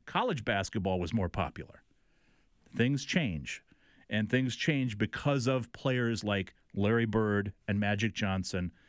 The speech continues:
and Michael Jordan. And she's that version for women's basketball.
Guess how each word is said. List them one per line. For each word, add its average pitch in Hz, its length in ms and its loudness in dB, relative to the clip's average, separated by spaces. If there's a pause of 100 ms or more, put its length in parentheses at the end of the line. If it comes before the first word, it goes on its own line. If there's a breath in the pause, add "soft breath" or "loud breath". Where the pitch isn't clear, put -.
(240 soft breath)
and 95 120 -2
Michael 98 320 0
Jordan. 80 460 -6 (380 soft breath)
And 98 160 -2
she's 135 540 0
that 117 360 2
version 104 580 0
for 95 520 0 (460 soft breath)
women's 104 360 2
basketball. - 640 -6